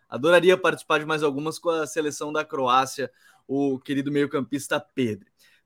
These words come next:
Pessoal, vocês que estiverem chegando, é sempre bom lembrar que oito horas da noite a gente sempre começa aqui o Live Copa, ou se você estiver ouvindo pelo SoundCloud, Spotify, que fica disponível logo depois da live, meu convite é sempre participar ao vivo, que aí você pode mandar a sua opinião, mandar a sua mensagem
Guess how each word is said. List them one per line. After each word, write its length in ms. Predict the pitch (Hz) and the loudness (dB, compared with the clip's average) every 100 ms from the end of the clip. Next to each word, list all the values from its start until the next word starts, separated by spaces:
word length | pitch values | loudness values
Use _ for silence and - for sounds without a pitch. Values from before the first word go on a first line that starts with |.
| 196 | 0
Pessoal, 340 | 202 247 220 | 6 6 6
vocês 300 | 180 180 240 | 4 6 6
que 60 | - | 4
estiverem 260 | 226 214 | 0 0
chegando, 440 | 208 185 160 208 175 | 0 -2 -2 -2 -2
é 20 | |
sempre 280 | 208 202 214 | -4 -4 -2
bom 200 | 185 196 | -2 0
lembrar 340 | 170 156 175 | -2 0 0
que 140 | 175 | 2
oito 240 | 185 202 202 | 2 4 4
horas 180 | 180 170 | 2 2
da 80 | |
noite 280 | 160 160 151 | 0 -2 -2
a 40 | 151 | -8
gente 80 | |
sempre 180 | 135 170 | -8 -6
começa 380 | - 151 151 151 | -4 -2 -2 -6
aqui 140 | 135 147 | -6 -2
o 40 | |
Live 240 | 139 135 | 0 0
Copa, 380 | 131 135 165 - | -4 -2 0 2
ou 200 | 233 262 | 4 4
se 120 | 277 | 2
você 260 | 277 269 247 | -4 -4 -4
estiver 240 | 220 233 | -2 0
ouvindo 300 | 233 165 202 | 2 0 -4
pelo 220 | 208 190 165 | -4 -6 -6
SoundCloud, 640 | - 170 135 135 160 139 | -6 -8 -4 0 0 -2
Spotify, 580 | - 147 - 120 147 156 _ _ | -4 -6 -4 -2 0 0 _ _
que 100 | - | -14
fica 260 | 135 170 170 | -8 -2 -2
disponível 500 | 131 - 151 160 165 | -2 -2 -2 2 2
logo 220 | 143 175 | 6 6
depois 320 | 185 139 151 143 | 6 4 0 2
da 120 | 135 | 0
live, 380 | 127 160 190 - _ - | 2 4 2 -2 _ -4
meu 140 | 254 | -2
convite 360 | 247 220 240 247 | 2 2 2 0
é 40 | |
sempre 320 | 214 247 240 | 0 0 -2
participar 640 | 233 220 - 208 202 208 214 | -2 0 -2 -6 -2 0 2
ao 200 | 220 226 | 2 2
vivo, 280 | 190 202 202 | 2 0 -2
que 100 | 170 | -4
aí 60 | |
você 200 | 170 170 | -4 -6
pode 220 | 185 175 170 | -4 -4 -2
mandar 200 | 165 196 | -2 -2
a 40 | |
sua 160 | - 170 | -2 -6
opinião, 500 | 175 156 135 160 170 | -6 -4 -2 -2 -2
mandar 220 | 147 156 | -2 -4
a 20 | |
sua 140 | - 170 | -4 -8
mensagem 580 | 151 135 139 151 156 | -8 -6 -2 -2 -4